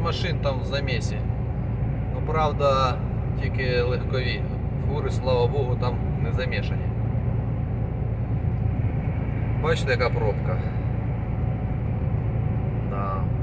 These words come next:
Отой хлопець, що спізнився на завантаження, він каже, що він за цю пробку і не, і не встиг. Каже, «Да, там така аварія», казав мені, «здорова».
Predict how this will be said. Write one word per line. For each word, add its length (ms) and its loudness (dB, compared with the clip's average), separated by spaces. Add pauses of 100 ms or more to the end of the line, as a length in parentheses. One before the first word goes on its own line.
(920)
Отой 260 2
хлопець, 480 2
що 460 6
спізнився 560 2
на 160 2
завантаження, 720 4
він 180 0
каже, 280 4
що 120 2
він 160 2
за 120 2
цю 160 2
пробку 500 2 (100)
і 80 2
не, 100 0 (160)
і 120 0
не 140 2
встиг. 360 0 (1300)
Каже, 220 2
«Да, 180 4
там 140 0
така 200 2
аварія», 400 6
казав 340 2
мені, 180 0
«здорова». 500 2